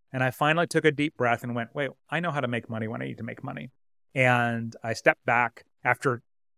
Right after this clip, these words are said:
it wasn't instant. I, I got on sales calls, which I hated and got uncomfortable with, all this stuff. But I took a step back and just focused on, "Okay, what am I good at? What do I enjoy doing? Uh, who do I wanna work with?" And eventually things, you know, caught up. And I wouldn't,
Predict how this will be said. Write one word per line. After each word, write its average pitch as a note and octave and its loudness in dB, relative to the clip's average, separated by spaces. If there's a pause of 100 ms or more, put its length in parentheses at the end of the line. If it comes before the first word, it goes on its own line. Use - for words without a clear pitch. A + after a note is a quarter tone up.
it C#3+ -8
wasn't D3 6
instant. C3 0
I, B2+ 4
I C3+ 8
got B2+ 8
on A2 0
sales G3 8
calls, F3 4
which D#3+ 0
I D#3 6
hated D3+ 2
and C#3+ -8
got C#3+ 0
uncomfortable C#3 -4
with, B2+ 2
all C#3 2
this B2+ -4
stuff. C3+ -6 (340)
But A#2 -2
I - 0
took D3 4
a C#3+ 4
step C#3 4
back A2+ 0
and A#2 -6
just A#2 -6
focused A2+ -4
on, A2 -6 (220)
"Okay, A#2+ -2
what C3 4
am C#3 0
I C3 4
good A#2+ 0
at? A2+ -2
What A#2+ -4
do A#2 0
I B2+ 4
enjoy A#2+ -2
doing? G#2+ -8 (320)
Uh, A2 -4
who C#3+ 0
do C#3 4
I B2 6
wanna A2+ -4
work G#2+ -6
with?" G#2+ -8 (260)
And C3 2
eventually B2 2
things, A2+ -4 (180)
you A#2+ -2
know, A2 -2
caught B2 0
up. D3+ -2
And B2 -2
I C3+ 4
wouldn't, F3 4